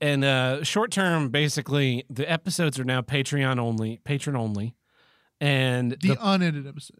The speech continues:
Speaker 1: the
Speaker 2: Unedited.
Speaker 1: unedited episodes will continue to be Patreon, patron supporter only.
Speaker 2: Yes.
Speaker 1: The, I will edit this person out of the episode that they, episodes they originally in and re-release them on to the feeds, and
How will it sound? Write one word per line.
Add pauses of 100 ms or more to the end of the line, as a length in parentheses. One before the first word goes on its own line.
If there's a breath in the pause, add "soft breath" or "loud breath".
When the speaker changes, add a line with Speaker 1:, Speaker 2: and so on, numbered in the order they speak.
(140)
Speaker 1:
the
Speaker 2:
Unedited.
Speaker 1:
unedited
episodes
will
continue
to
be
Patreon, (540)
patron
supporter
only. (100)
Speaker 2:
Yes. (800)
Speaker 1:
The, (380)
I
will
edit
this
person
out
of
the
episode
that
they,
episodes
they
originally
in
and
re-release
them
on
to
the
feeds, (760 soft breath)
and